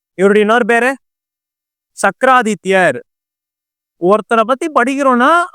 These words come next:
அப்பயே நம்ம அதை பத்தி டோட்டல் டீடைல்ஸ் அங்கே எழுதிடணும். சக்ராதித்யர். சரி,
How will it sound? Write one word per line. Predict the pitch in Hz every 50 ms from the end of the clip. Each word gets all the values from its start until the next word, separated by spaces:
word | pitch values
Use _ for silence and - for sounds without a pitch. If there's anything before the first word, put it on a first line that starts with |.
| 175
அப்பயே | 190 - - 262 294 294
நம்ம | 285 247 233
அதை | 220 214 214
பத்தி | 233 208 269 220 262
டோட்டல் | 262 277 233 277 269 226
டீடைல்ஸ் | 269 285 277 302 277 214 254
அங்கே | 220 226 233 247
எழுதிடணும். | 240 220 226 240 208 190 170 - 180
சக்ராதித்யர். | 170 - - 214 208 202 190 180 180 - - 196 196 170 - _ _ _ _ _ _ _ _ _ _ _ _ _ _ _ _ _ _ _ _ _ _ _ _ _ _ _ _ _ _ _ _ _ _ _ _ -
சரி, | 202 202 196 202